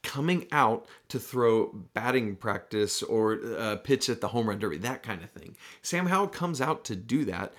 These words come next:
for these guys so that they're comfortable and can best showcase their talents. That is what caught Washington's Redskins' eye. <laughs> I just slipped up. The Washington Commanders' eye. Uh, nothing,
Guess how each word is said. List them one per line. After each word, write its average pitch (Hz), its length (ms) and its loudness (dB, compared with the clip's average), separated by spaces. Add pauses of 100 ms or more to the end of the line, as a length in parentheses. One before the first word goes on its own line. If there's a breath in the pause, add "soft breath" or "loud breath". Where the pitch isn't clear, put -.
(140 loud breath)
for 151 240 0
these 113 160 -2
guys 101 260 -2
so - 100 -4
that 101 140 -4
they're 120 160 4
comfortable 120 460 -2
and 117 100 -4
can 95 160 -4
best 104 220 -2
showcase 95 420 -2
their - 140 -8
talents. - 440 -10 (680 loud breath)
That 110 500 2 (400)
is 107 160 -4
what 117 240 2
caught 104 340 -2
Washington's 101 580 -4
Redskins' 98 580 -4
eye. - 240 -10 (420)
<laughs> - 280 0
I 117 340 8
just 139 280 4
slipped 165 260 2
up. 170 180 2 (200 loud breath)
The 139 120 0
Washington 135 540 6
Commanders' 120 460 2
eye. 104 260 0 (400 loud breath)
Uh, 107 320 -4 (340 soft breath)
nothing, 123 640 -2